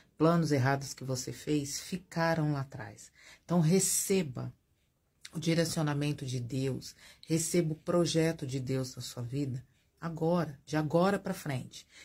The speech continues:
Esquece tudo aquilo que ficou pra trás. Porque vem vindo aí uma bênção financeira pra você, dessas de tirar o chapéu, dessas que a gente não acredita que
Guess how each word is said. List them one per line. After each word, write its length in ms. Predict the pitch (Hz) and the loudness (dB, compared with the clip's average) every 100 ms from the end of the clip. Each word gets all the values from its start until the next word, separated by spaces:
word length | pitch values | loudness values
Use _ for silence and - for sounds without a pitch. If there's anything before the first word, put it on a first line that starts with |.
| - | -12
Esquece 440 | - - 196 202 | -4 2 2 2
tudo 180 | - 247 | -2 0
aquilo 340 | 247 - 214 | 0 -2 -4
que 100 | 202 | -4
ficou 240 | - - - | -8 -8 -8
pra 180 | - 139 | -8 -10
trás. 420 | - - - - _ - _ | -10 -18 -20 -20 _ -20 _
Porque 200 | 147 156 | -4 2
vem 160 | 180 175 | 4 6
vindo 220 | 196 202 | 4 4
aí 120 | 190 | 4
uma 180 | 185 170 | 4 4
bênção 360 | 160 170 165 | 4 2 0
financeira 540 | 156 151 143 139 147 131 | 0 0 0 0 -2 -4
pra 160 | 139 | -6
você, 340 | 135 127 160 160 | -8 -4 0 0
dessas 420 | 156 160 160 165 | 2 0 0 -2
de 220 | 139 151 | 0 -4
tirar 300 | 151 156 147 | -4 -4 -2
o 60 | 156 | -2
chapéu, 440 | - 156 - 135 - - - - | -2 -6 -10 -14 -16 -20 -20 -8
dessas 300 | - 151 170 | 0 2 0
que 100 | - | 0
a 60 | 160 | 0
gente 300 | 156 170 175 | 2 2 4
não 180 | 170 220 | 4 4
acredita 800 | 233 208 208 143 170 196 - 202 | 0 2 0 2 0 0 -2 -8
que 360 | - 196 190 | -6 -6 -6